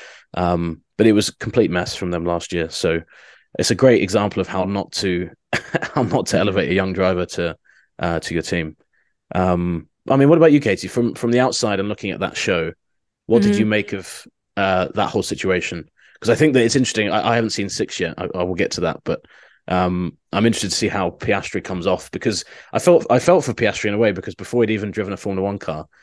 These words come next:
Speaker 1: he'd had this whole summer where the whole news cycle was just about him.
Speaker 2: Mm-hmm.
Speaker 1: Um, you know, and he has, he's, he's not even raced yet. You know, he's
Speaker 2: Which
Speaker 1: probably
Speaker 2: people probably have drawn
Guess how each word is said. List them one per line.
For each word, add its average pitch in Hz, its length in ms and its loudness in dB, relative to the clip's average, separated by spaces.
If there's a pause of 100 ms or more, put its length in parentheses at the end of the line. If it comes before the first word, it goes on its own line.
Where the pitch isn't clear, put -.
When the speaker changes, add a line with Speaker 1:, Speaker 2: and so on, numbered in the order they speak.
(220)
Speaker 1:
he'd 98 140 0
had 98 160 -2
this 90 120 -4
whole 104 160 0
summer 98 460 0 (160)
where 90 100 -2
the 87 60 -4
whole 107 180 -2
news 101 220 2
cycle 87 280 0
was 87 100 -4
just 90 160 -8
about 80 200 -2
him. 80 300 -6 (320)
Speaker 2:
Mm-hmm. 208 220 4
Speaker 1:
Um, 175 360 0 (180)
you 202 80 2
know, 92 120 2
and 90 120 2
he 107 60 2
has, 135 140 6
he's, 120 140 6
he's 120 180 4
not 131 120 8
even 113 120 0
raced 139 320 4
yet. 85 200 -4
You 101 60 0
know, 95 60 -2
he's 90 100 0
Speaker 2:
Which - 180 4
Speaker 1:
probably 107 280 -2 (220)
Speaker 2:
people 320 280 6
probably 285 260 6
have 262 120 6
drawn 208 420 4